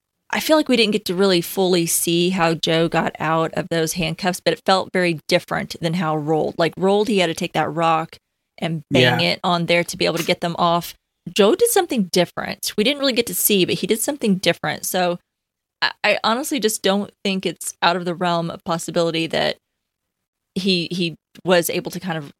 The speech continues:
Speaker 1: latch himself in there in some way, but also in a way that he was able to get out of. I, I think he also was able to find some way to be able to kick that lantern over. And the fact that Rold was unconscious the entire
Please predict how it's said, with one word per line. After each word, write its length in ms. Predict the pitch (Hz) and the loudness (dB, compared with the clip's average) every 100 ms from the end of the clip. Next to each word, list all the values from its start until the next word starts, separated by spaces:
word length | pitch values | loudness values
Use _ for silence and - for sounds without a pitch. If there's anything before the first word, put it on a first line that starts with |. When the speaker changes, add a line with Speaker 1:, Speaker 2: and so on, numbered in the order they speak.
| _ _ - | _ _ -10
Speaker 1:
latch 420 | 160 165 - - | -2 -2 -2 -6
himself 380 | 160 - 160 - | -4 -4 -4 -2
in 160 | 165 156 | -4 -2
there 180 | 156 151 | -2 -4
in 140 | 160 | -2
some 280 | - 170 156 | -2 0 0
way, 160 | 156 | -2
but 140 | 156 - | -2 0
also 580 | 151 160 156 156 151 - | 0 2 2 2 0 -2
in 120 | - 160 | -2 -2
a 60 | |
way 240 | 160 156 160 | 0 0 0
that 180 | - | -2
he 100 | 170 | -2
was 140 | 156 - | -2 -2
able 200 | 160 156 | -4 -4
to 140 | - | -6
get 160 | - - | -6 -2
out 220 | 156 156 | 0 2
of. 320 | 165 175 185 - _ _ _ _ | 2 2 0 -12 _ _ _ _
I, 180 | - 160 - - | -2 -2 -2 -2
I 120 | 165 | 0
think 260 | - 165 - _ - | 0 -2 -4 _ -6
he 100 | 156 | -2
also 300 | 156 - 165 | -2 0 0
was 140 | 160 | 2
able 160 | 156 160 | 0 0
to 60 | |
find 280 | - 156 160 | -2 -2 -2
some 160 | - 156 | -2 0
way 140 | 156 | 0
to 100 | - - | -2 -2
be 60 | |
able 100 | 156 160 | -2 -2
to 40 | - | -8
kick 160 | 170 - | -8 -2
that 140 | 151 | -2
lantern 420 | 156 156 165 185 170 | 0 -2 -2 -2 -2
over. 540 | 180 170 180 180 180 - _ _ 175 | -2 0 0 0 -2 -6 _ _ -4
And 100 | 165 | -4
the 60 | |
fact 300 | - 165 170 | -2 -2 -2
that 120 | - | -8
Rold 460 | 147 156 180 165 156 | -2 0 2 0 0
was 240 | 160 156 | -2 -2
unconscious 640 | - 160 - 202 214 185 - | -2 -6 -2 0 0 0 0
the 180 | 175 - | 0 0
entire 800 | 170 - - - - 220 196 | 0 -2 -6 -8 -6 -4 -2